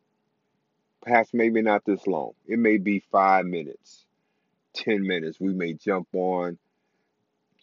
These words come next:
and share some information that hopefully, prayerfully, that would be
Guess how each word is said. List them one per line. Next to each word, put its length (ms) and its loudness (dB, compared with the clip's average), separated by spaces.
and 180 -8
share 280 -2
some 180 -8
information 760 -6
that 300 -2
hopefully, 540 -4
prayerfully, 460 -2
that 200 -6
would 220 -12
be 320 -12